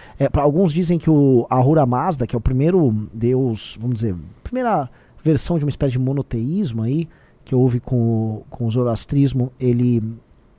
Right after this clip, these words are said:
advém do, do Varuna. Ah, o Varuna, ele foi uma, uma divindade de soberania, ligada à ideia de soberania muito importante no período védico ali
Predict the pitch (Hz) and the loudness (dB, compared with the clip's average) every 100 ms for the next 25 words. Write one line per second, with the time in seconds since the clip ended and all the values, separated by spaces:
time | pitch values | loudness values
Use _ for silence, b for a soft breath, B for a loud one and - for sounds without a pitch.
0 | - 139 120 117 165 220 - 120 110 110 | -2 -2 0 0 0 -2 -8 -8 -2 -2
1 | 107 101 95 92 90 90 87 87 _ 90 | -2 -2 -4 -6 -10 -14 -18 -20 _ -10
2 | 87 85 82 90 107 107 156 202 185 b | -8 -8 -10 -6 -4 0 2 2 -2 b
3 | b b b b _ 127 120 120 117 113 | b b b b _ -6 -4 -2 -2 -4
4 | 107 123 139 151 160 139 135 143 - 185 | -6 0 2 4 2 2 2 0 2 2
5 | 247 143 117 120 120 123 131 113 - - | 2 0 0 -2 -2 -2 -2 -4 -10 -4
6 | 143 143 160 123 117 143 127 131 - 131 | 0 2 0 0 -2 0 0 -2 -4 -4
7 | 131 120 139 139 190 - 143 - 156 180 | -2 0 0 0 0 -2 -4 0 -2 -2
8 | 147 131 120 113 120 120 113 98 113 156 | -2 -2 -2 -2 -2 -2 -2 -2 -2 -2
9 | 131 - 107 117 | -2 -2 -2 -2